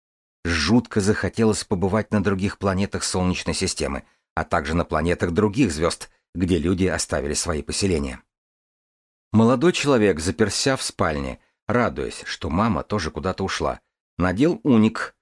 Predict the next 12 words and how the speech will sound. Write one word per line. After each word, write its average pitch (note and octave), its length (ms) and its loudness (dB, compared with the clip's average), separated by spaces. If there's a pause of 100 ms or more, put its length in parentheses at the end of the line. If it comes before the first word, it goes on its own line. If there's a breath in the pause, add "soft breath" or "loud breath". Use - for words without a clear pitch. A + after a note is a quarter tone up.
(180)
для F2 140 0
путешествия E2 680 -2
по F2+ 180 0
иным F#2 220 4
пространствам F#2 680 -2
защитный F2 440 -2
костюм F#2+ 420 -2
годился A2 440 0
больше, C#3 460 0 (240 soft breath)
чем A#2 240 2
повседневное F2+ 580 0
платье, D#2 480 -2